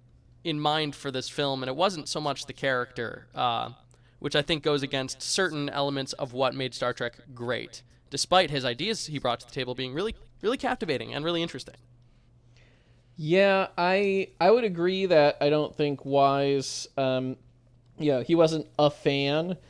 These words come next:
Speaker 2: but, which is not a bad thing, but it means that he was not necessarily speaking the same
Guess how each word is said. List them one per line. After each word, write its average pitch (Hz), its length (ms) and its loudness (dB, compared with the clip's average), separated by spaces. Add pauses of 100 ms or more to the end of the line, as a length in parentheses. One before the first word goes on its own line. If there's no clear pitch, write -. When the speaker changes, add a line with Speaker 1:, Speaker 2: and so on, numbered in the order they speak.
(260)
Speaker 2:
but, 143 340 6
which 151 200 2
is 147 80 -2
not 214 220 6
a 160 60 6
bad 165 400 6
thing, 123 340 -2
but 135 100 0
it 123 100 -2
means 135 260 -2
that 131 180 2
he 143 100 -2
was 131 180 0
not 139 220 -2
necessarily 131 640 -2
speaking 131 640 -4
the 120 80 -4
same 127 560 -2